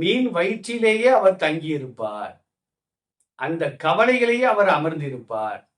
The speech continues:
அந்த துக்கத்திலேயே அவர் இருந்திருப்பார்.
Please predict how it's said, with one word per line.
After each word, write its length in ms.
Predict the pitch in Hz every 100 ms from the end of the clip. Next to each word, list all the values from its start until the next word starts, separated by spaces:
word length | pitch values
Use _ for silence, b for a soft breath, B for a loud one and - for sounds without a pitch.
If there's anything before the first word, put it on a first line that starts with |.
| _ _ _ _ _ _ _ _ _ _ _
அந்த 400 | - 175 190 175 147
துக்கத்திலேயே 680 | 185 180 262 262 240 233 240 233
அவர் 160 | 196 165
இருந்திருப்பார். 760 | 165 156 147 127 117 110 107